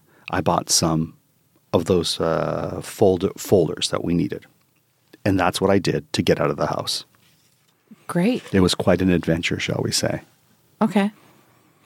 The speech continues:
Speaker 1: So what's your preference, Amanda? Duotangs or folders?
Speaker 2: Um, I mean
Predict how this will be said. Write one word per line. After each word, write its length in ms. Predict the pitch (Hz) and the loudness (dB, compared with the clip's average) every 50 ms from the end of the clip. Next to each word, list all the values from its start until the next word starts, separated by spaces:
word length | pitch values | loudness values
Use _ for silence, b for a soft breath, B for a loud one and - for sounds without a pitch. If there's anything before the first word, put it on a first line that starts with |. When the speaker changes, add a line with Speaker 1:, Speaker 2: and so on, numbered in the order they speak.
| b b b b b b _ _ _ _ - | b b b b b b _ _ _ _ -6
Speaker 1:
So 160 | - - 120 | 0 2 4
what's 240 | 110 120 123 - - | 4 4 2 2 2
your 120 | 131 131 | 2 2
preference, 500 | - - 104 92 - - 87 80 - - | 2 2 0 2 2 2 -2 -2 -2 0
Amanda? 280 | 85 85 87 87 90 90 | 0 2 2 2 2 0
Duotangs 720 | - - 110 110 113 120 - 123 120 120 120 117 113 - - - - | 2 2 2 2 2 2 2 2 2 2 2 0 -2 -6 -10 -2 0
or 340 | 95 92 90 90 87 90 85 | 2 4 4 4 4 2 0
folders? 680 | - - - 87 78 78 - - - - - - - - _ b b b b b b b b b _ _ _ _ _ _ _ _ - | -2 -2 0 0 0 0 0 -4 -6 -6 -4 -6 -6 -6 _ b b b b b b b b b _ _ _ _ _ _ _ _ 0
Speaker 2:
Um, 420 | 165 160 160 156 147 147 143 151 - - | 2 2 4 4 4 2 2 0 0 0
I 80 | 160 165 | 2 4
mean 480 | 160 160 160 160 156 156 156 156 160 | 4 4 4 4 4 4 2 2 -2